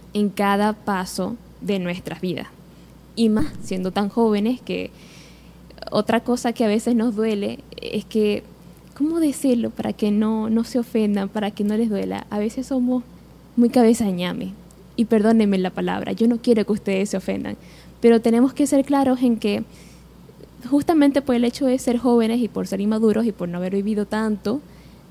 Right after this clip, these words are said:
tomamos decisiones que no son muy coherentes. ¿Y por qué es eso? Precisamente porque no nos sujetamos a lo que es la voluntad de Dios. Entonces hay que aprender a esperar y hay que aprender a sujetarse a lo bueno que Dios quiere darnos en vez de ir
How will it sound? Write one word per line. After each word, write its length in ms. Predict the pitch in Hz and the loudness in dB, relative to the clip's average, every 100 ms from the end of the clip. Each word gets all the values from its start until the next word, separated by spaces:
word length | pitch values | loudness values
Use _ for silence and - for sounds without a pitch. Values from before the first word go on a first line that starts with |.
| - - | -20 -2
tomamos 300 | 240 226 262 | 2 4 2
decisiones 440 | 262 240 262 247 247 | 2 2 2 2 0
que 140 | 214 | -2
no 200 | 214 220 | -2 0
son 480 | - 220 214 208 - - - | 0 0 -2 -4 -6 -12 -6
muy 440 | 226 247 254 294 | 2 4 6 4
coherentes. 640 | 285 320 302 330 - 185 190 247 - - - | 2 2 2 0 -2 -8 -8 -12 -14 -12 -4
¿Y 120 | 262 | -2
por 200 | 254 247 | 0 -2
qué 160 | 262 262 | 0 0
es 100 | 285 | 0
eso? 300 | 269 185 185 | -2 -2 -2
Precisamente 640 | 220 202 214 226 226 220 | -2 -2 0 -2 -2 -4
porque 260 | 208 - 196 | -8 -6 -4
no 120 | 196 | -4
nos 140 | 208 | -4
sujetamos 580 | 233 226 - 190 190 190 | -4 -4 -4 -4 -4 -6
a 60 | 175 | -6
lo 160 | 180 | -6
que 120 | 180 | -6
es 80 | 185 | -6
la 80 | 180 | -6
voluntad 380 | 175 - - - | -6 -8 -8 -10
de 100 | - | -10
Dios. 160 | - - 226 | -10 -10 -8
Entonces 340 | 226 240 269 | -4 -4 -6
hay 60 | 254 | -6
que 100 | 254 | -6
aprender 580 | 240 220 208 220 214 - - | -4 -4 -4 -4 -4 -6 -4
a 140 | 190 | -4
esperar 600 | 196 - 185 220 226 269 - - - - - | -4 -6 -4 -2 -2 -4 -10 -20 -20 -20 -6
y 100 | 226 | 0
hay 100 | 214 | 2
que 140 | 208 226 | 2 0
aprender 440 | 220 220 214 214 | 0 0 0 0
a 80 | 214 | -2
sujetarse 840 | - 226 214 202 220 214 - 226 - | -2 -2 -2 -2 -2 -2 -2 -4 -2
a 140 | 208 | 0
lo 180 | 196 196 | 0 0
bueno 540 | 180 214 247 240 294 - - | -2 0 2 2 -2 -8 -6
que 140 | 202 | -4
Dios 240 | 185 190 208 | -2 -2 -4
quiere 280 | - 202 208 | -6 -4 -2
darnos 340 | 226 214 220 254 | -2 -2 -4 -6
en 80 | 190 | -10
vez 140 | 190 | -8
de 100 | 185 | -4
ir 260 | 202 226 | -2 -2